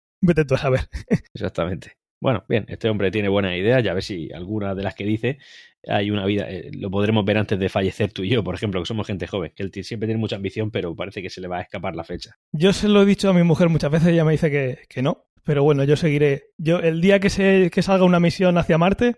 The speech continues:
Speaker 1: yo quiero estar ahí viendo cómo, cómo despega el cohete.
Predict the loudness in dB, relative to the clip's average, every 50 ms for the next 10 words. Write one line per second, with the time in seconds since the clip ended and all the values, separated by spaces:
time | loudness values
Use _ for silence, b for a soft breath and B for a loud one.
0 | _ -2 2 4 4 6 6 6 4 4 4 2 2 4 2 2 2 2 4 4
1 | 4 4 2 2 2 2 2 4 2 2 2 0 2 0 2 2 4 2 2 2
2 | 0 0 0 0 0 -2 -2 -4 -4 -4 -6 -10 -20 -20